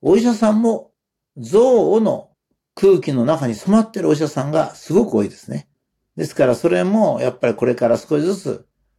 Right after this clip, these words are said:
努力をして、我々も、エヌエイチケーとか朝日新聞は全く信頼に足りませんから。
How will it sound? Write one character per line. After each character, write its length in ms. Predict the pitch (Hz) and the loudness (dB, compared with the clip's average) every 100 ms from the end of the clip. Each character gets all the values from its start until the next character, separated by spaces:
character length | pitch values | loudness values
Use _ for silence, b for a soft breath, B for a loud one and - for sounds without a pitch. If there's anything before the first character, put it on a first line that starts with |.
| _ | _
努 140 | 143 | 0
力 260 | 160 156 117 | 2 2 -2
を 80 | 110 | -6
し 80 | - | -4
て、 100 | 113 | -2
我 120 | 131 | 2
々 440 | 147 143 139 139 _ _ _ | 4 4 2 -4 _ _ _
も、 440 | - 185 165 110 - | -2 2 2 0 -6
エ 120 | 123 | -6
ヌ 80 | 143 | -2
エ 20 | |
イ 40 | 151 | -2
チ 60 | - | -2
ケ 80 | |
ー 40 | 202 | -2
と 80 | - | 0
か 80 | |
朝 180 | 120 139 | 0 0
日 80 | 139 | -2
新 120 | 160 | -4
聞 60 | 123 | -2
は 300 | 110 131 151 | -2 -2 -2
全 100 | 214 | -2
く 320 | 202 175 - - _ _ _ | -2 -4 -6 -14 _ _ _
信 240 | - 165 160 | -6 0 2
頼 180 | 156 | 2
に 60 | 147 | 0
足 80 | 156 | 0
り 60 | |
ま 120 | 175 165 | 0 0
せ 100 | 135 | -2
ん 60 | |
か 80 | 107 | -6
ら。 160 | - | -16